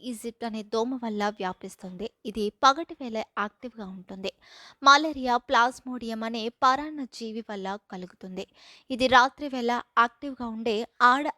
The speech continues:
అనాఫిలస్ దోమ ద్వారా వ్యాపిస్తుంది. డెంగ్యూ లక్షణాల్లో అధిక జ్వరం, శరీర నొప్పులు, కండరాల నొప్పులు, వికారం, వాంతులు ఉంటాయి. మలేరియా లక్షణాల్లో వణుకు, తలనొప్పి, తీవ్రమైన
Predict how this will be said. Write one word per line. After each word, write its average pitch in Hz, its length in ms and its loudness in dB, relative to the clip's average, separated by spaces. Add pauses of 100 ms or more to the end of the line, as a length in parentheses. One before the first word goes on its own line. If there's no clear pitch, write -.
అనాఫిలస్ 240 720 -8
దోమ 220 220 -6
ద్వారా 202 320 -6
వ్యాపిస్తుంది. 185 720 -12 (480)
డెంగ్యూ 349 420 6
లక్షణాల్లో 240 640 -4 (180)
అధిక 226 280 -2
జ్వరం, 214 440 -10
శరీర 302 440 0
నొప్పులు, 208 540 -8 (120)
కండరాల 302 560 0
నొప్పులు, 202 400 -10 (160)
వికారం, 208 460 -6 (200)
వాంతులు 247 520 2
ఉంటాయి. 190 380 -12 (480)
మలేరియా 277 500 4
లక్షణాల్లో 254 680 -2 (100)
వణుకు, 247 480 0 (160)
తలనొప్పి, 285 600 2
తీవ్రమైన 247 600 -8